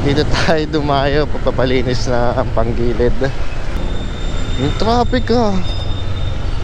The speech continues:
What happened? Susundan lang natin to kasi di ko rin alam kung saan exact yung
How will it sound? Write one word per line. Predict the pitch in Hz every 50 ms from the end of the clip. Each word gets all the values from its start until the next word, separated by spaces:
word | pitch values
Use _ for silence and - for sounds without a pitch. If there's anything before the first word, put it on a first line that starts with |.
| - - - - - - - -
What | 165 185 202 - - - -
happened? | 135 156 175 180 - 208 202 190 170 156 143 135 127 - - - - - - - - - - - - - - -
Susundan | - - 123 - 151 147 139 147 143 143
lang | 139 143 139 135 135
natin | 127 123 120 117 120 120 117 101
to | 120
kasi | 117 117 - - 127
di | - 123 123 131 117
ko | - 135 120
rin | 123 123 117
alam | 110 113 120 117 120 113 113 113 - 110
kung | 117 - 117 117 113 - - - - - - - - -
saan | - - 139 131 139 139 131 131 - 127 127 123
exact | - - - 143 127 - - -
yung | 139 127 123 120 117 127 117 117 123 117